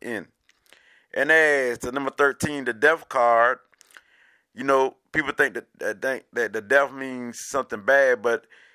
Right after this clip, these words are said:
when we talking about numerology, astrology, and things of this nature, we talking about transformation and rebirth. And so this piece of your life journey is about to,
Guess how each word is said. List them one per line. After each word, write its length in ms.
when 160
we 60
talking 300
about 480
numerology, 760
astrology, 880
and 160
things 200
of 80
this 160
nature, 260
we 60
talking 280
about 360
transformation 1040
and 160
rebirth. 560
And 100
so 340
this 160
piece 240
of 180
your 140
life 240
journey 260
is 80
about 320
to, 320